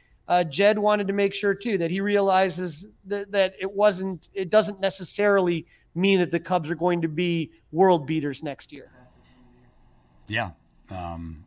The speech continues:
Speaker 2: I think there is. I think that, um, we are not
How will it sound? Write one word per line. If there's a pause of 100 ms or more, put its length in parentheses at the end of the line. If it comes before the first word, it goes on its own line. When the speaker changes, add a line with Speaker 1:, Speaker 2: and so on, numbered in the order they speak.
(100)
Speaker 2:
I
think
there
is.
I
think
that, (140)
um, (1040)
we
are
not